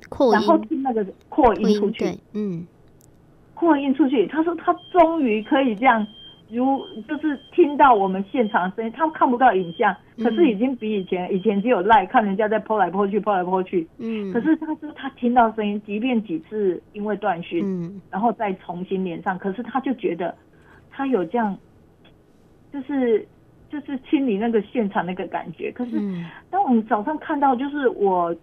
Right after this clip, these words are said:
Speaker 2: 熏完法香的时候，我看到这一则讯息的时候，其实真的是蛮激动的，就是
Speaker 1: 嗯。
Speaker 2: 你看说远方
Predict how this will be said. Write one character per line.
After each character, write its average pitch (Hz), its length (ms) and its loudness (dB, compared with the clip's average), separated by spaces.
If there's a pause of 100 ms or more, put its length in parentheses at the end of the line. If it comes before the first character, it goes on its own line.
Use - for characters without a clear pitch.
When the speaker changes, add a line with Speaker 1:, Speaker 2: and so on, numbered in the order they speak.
(240)
Speaker 2:
熏 302 160 0
完 226 180 4
法 165 160 -8
香 214 160 -4
的 202 120 -2
时 - 100 -10
候， 202 80 0
我 - 80 -6
看 247 160 -2
到 233 100 0
这 220 140 -6
一 220 60 0
则 196 160 -4
讯 190 260 -6
息 175 120 -6
的 160 120 -4
时 170 100 -10
候， 170 300 -8 (760)
其 285 140 -2
实 240 120 -4
真 233 200 0
的 214 140 0
是 214 140 -6
蛮 175 340 -4
激 196 260 -12
动 160 260 -10
的， 165 120 -10
就 240 160 -6
是 208 300 0
Speaker 1:
嗯。 175 280 -8 (160)
Speaker 2:
你 226 100 -6
看 330 160 -2
说 320 140 2
远 196 320 0
方 247 320 2